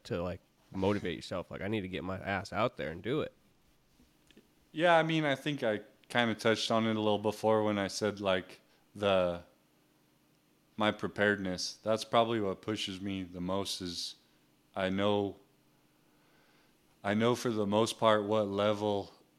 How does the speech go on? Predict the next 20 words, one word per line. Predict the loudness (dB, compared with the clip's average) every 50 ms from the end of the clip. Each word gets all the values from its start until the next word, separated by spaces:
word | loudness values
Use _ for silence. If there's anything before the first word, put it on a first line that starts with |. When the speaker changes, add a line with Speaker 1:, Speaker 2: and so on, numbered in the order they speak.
| _ _ _ _ _ _ _ _ _ _ _ _ _ _ _ _ _
Speaker 2:
of, | -4 -4 -4 -4 -8 -12 -14 -16 -18 -20 _ _ _ _ _ _ _ _ _ _ _ _ _ -18 -14
what | -4 0 2 2 2
level | 4 4 2 4 4 2
I | 2 2
need | 2 -2 -4 -4
to | -4
be | -4 -2 0 0
on | 2 2 0 0 -4 -8 -12 _ _ _ _
and | -8 -6 -2
how | 2 2 2
prepared | 2 -2 -12 -4 -2 0 0 0 0
I | -2 -2
need | -2 -4 -6 -6
to | -10 -12
be | -6 -6 -4 -4 -4 -6 -8 -14 -20 _ _ _ _ _
to | -4 -4 -2 -2 -2 -2 -4 -6 -8 -14 _ _ _ _ _ _ _ _ _ _ _ _
have | -2 2 2 2 2 0
a |
good | -4 -4 -4 -6 -6 -6
go | -4 -2 0 0 0 0 -2 -6